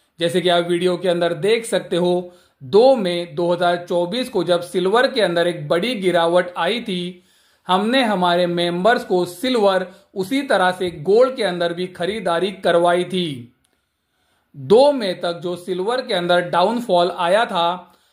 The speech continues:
हमने हमारे मेंबर्स को तीन बार इंस्टॉलमेंट में खरीदारी करने बोला था।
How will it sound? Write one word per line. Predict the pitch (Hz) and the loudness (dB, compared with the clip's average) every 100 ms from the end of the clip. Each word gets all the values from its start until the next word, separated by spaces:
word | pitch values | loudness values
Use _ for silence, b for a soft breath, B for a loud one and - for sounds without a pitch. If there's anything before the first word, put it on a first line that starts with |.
| _ | _
हमने | 180 196 240 269 | -4 -2 -2 -2
हमारे | 185 175 175 180 | 0 2 2 0
मेंबर्स | 175 175 175 185 247 254 | 0 0 0 2 2 0
को | 180 175 180 _ | -2 -2 -4 _
तीन | 233 254 277 254 | -4 0 2 2
बार | 190 175 180 185 B B _ | 2 2 0 -6 B B _
इंस्टॉलमेंट | 208 214 - 254 277 269 208 185 | -8 -8 0 2 4 2 -2 -2
में | 180 185 | -2 -2
खरीदारी | 185 196 226 180 180 | -2 -2 0 2 2
करने | 202 - 220 208 190 | 0 0 0 0 -2
बोला | 175 143 170 180 175 | -4 -4 0 2 2
था। | 180 170 | 2 2